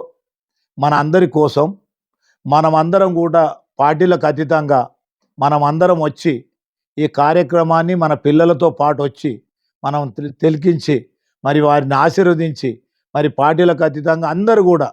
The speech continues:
రాజకీయ నాయకులు కూడా ఇది చూడవలసిన అవసరం ఉంది. చూడాలి కూడా, మన పిల్లలకు కూడా చెప్పాలి. మన ఇంట్లో కూడా మనం ఎన్నో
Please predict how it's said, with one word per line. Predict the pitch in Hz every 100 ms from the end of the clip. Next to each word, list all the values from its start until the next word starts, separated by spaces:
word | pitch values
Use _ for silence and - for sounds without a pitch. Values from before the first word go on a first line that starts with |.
| _
రాజకీయ | 139 156 175 160 170
నాయకులు | 160 156 135 147
కూడా | 147 165 151 131 _ _ -
ఇది | 143
చూడవలసిన | 151 - 160 170 165 139 151
అవసరం | 147 147 151
ఉంది. | 147 156 - _ _ _ -
చూడాలి | 180 180 202 190 170
కూడా, | 151 156 - _ _ _
మన | 147 151
పిల్లలకు | - 156 185 202 175
కూడా | 185 180
చెప్పాలి. | - 147 117 170 151 180 - _ _ 147
మన | 170
ఇంట్లో | 170 175 180 226
కూడా | 214 214
మనం | 190 180
ఎన్నో | 175 175 196